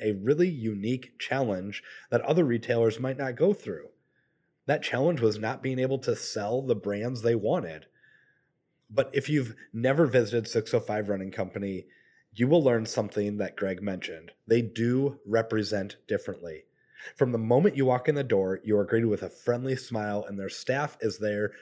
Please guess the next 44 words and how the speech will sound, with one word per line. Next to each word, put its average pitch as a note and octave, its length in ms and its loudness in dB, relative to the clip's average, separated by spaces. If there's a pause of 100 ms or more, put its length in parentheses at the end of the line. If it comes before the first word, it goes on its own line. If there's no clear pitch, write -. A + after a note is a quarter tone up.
for G2+ 220 -2
one A2+ 340 -2
reason, E2+ 400 -4 (560)
to A2 100 0
help E3+ 320 0
people C#3+ 300 0
in A#2+ 80 -4
the G#2 100 -2
goal A2 420 2 (220)
of - 240 -12
training D3 380 -2
for A#2+ 240 0
a G2+ 40 0
race, A#2+ 460 0 (240)
increasing C#3+ 480 0
their A2 120 2
run A2+ 220 -2
time, A#2 420 -4
or G2+ 80 2
just B2+ 240 -2 (280)
walking C3 440 0
around C3 200 0
the B2 80 2
block G#2 380 0
with G2 120 -12
a G#2 40 2
little A#2 220 6
more A#2 180 2
comfort. - 520 -8 (540)
They B2 120 2
truly D3+ 460 4
do A2+ 300 2
a A2 140 0
great A2 380 2
job, F#2+ 240 -2
and G#2+ 160 -8
I C3+ 120 0
know A#2 260 4
all B2 280 4
of A#2+ 100 2
this C#3 300 0 (300)
from A#2 200 0
personal B2 440 -2
experience. G2 760 -4